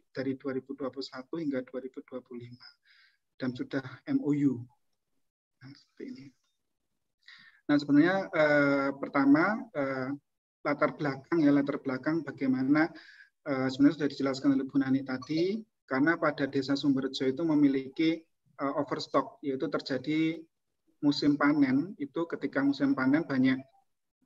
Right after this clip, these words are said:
eh, limbah sayur yang pada akhirnya itu terbuang. Nah, pada overstock dan limbah yang tak terkelola itu, eh, sehingga menimbulkan bau yang tidak sedap, di mana itu sebenarnya bisa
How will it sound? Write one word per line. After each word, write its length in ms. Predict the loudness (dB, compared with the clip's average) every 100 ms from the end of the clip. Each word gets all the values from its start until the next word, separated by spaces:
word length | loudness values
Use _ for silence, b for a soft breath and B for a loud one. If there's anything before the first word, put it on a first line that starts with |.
| -12
eh, 180 | -8 -4
limbah 520 | 0 2 2 2 -2 -6
sayur 360 | 0 4 4
yang 480 | 4 2 2 0 -6 -6
pada 400 | -6 -4 -6 -6
akhirnya 440 | -6 0 2 2
itu 200 | 0 -2 -6
terbuang. 540 | -6 0 0 0 -4 -10 -12 b b b b b
Nah, 80 | -4
pada 320 | -4 -2 0
overstock 480 | 0 -2 -4 -4 -2
dan 160 | 6 8
limbah 280 | 10 8 6
yang 160 | 4 4
tak 160 | 0
terkelola 480 | -8 0 2 4 2
itu, 440 | -2 -2 -2 -2 -4 b b _ _ _
eh, 500 | -4 -4 -2 -2 -2 -4 -10 _ _ _ _ _ _ _
sehingga 240 | 4 6 6
menimbulkan 600 | 4 4 4 4 0 0
bau 160 | 2
yang 80 | 2
tidak 320 | 0 -2 -6
sedap, 360 | -8 -10 -8 -10
di 80 | -4 -2
mana 280 | 0 0
itu 80 | 0
sebenarnya 400 | -2 2 2 2
bisa 180 | 0 -4